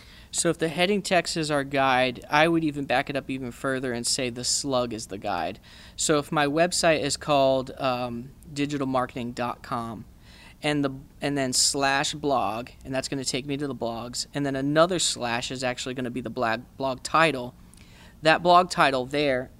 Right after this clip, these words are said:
is what we call the slug. And so you want that slug, you, if, if your title is, um, "Why I Love Tulsa Dogs," And the keyword that we really are focusing on is Tulsa dogs,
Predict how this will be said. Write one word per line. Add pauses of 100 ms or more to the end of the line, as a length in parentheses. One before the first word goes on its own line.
(140)
is (100)
what
we
call
the
slug. (420)
And
so
you
want
that
slug,
you,
if,
if
your
title
is, (420)
um, (200)
"Why
I
Love
Tulsa (180)
Dogs," (840)
And
the
keyword
that
we
really
are
focusing
on
is
Tulsa
dogs,